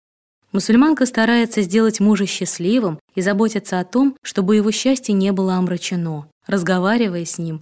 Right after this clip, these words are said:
она старается поднять ему настроение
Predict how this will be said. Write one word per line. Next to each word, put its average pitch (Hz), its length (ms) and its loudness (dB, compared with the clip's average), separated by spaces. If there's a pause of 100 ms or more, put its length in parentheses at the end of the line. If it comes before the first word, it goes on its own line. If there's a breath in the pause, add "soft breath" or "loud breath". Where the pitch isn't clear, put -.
она 214 220 2
старается 220 480 0
поднять 202 460 0
ему 196 120 2
настроение 180 800 -2